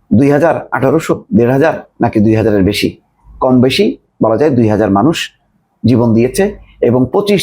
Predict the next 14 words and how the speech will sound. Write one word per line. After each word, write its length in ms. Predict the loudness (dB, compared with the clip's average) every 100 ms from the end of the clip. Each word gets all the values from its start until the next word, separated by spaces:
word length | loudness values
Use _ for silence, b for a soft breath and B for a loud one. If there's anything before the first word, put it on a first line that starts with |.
| 0
ত্রিশ 180 | 0 0
হাজার 180 | 0 0
মানুষ 160 | -2 -2
আহত 220 | -2 -2 -2
হয়েছে। 200 | -4 -6 -14 _ _ _ _ _
দেশের 340 | 0 2 0 0
ভেতরে 280 | 0 0 -2 -4 -10 _ _ _ -8
এক 140 | -6 -4
পক্ষ 180 | -6 -2 0
আর 60 | 0
এক 100 | 0 -6
পক্ষের 260 | -4 0
বিরুদ্ধে 320 | 2 2 2 -2 -8 _ _ _ _ -6
সংঘাত, 480 | 0 2 2 0